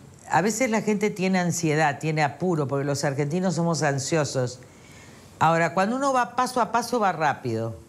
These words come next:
Cuando uno va a la zancada se cae. La Argentina siempre quiso ir rápido y terminó cayéndose al suelo.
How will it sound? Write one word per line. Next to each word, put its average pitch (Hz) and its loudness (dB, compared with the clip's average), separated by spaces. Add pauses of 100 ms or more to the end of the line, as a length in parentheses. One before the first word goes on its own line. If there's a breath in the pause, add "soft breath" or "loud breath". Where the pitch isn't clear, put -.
(1080 loud breath)
Cuando 185 2
uno 262 -2
va 240 2
a - -2
la 214 0
zancada 208 0
se - -4
cae. 101 -2 (1040 loud breath)
La 196 2
Argentina 254 -2
siempre 254 0
quiso 226 -2
ir 208 0
rápido 123 -2 (140)
y 160 -4
terminó 170 0
cayéndose 160 -2
al 123 -2
suelo. 95 -2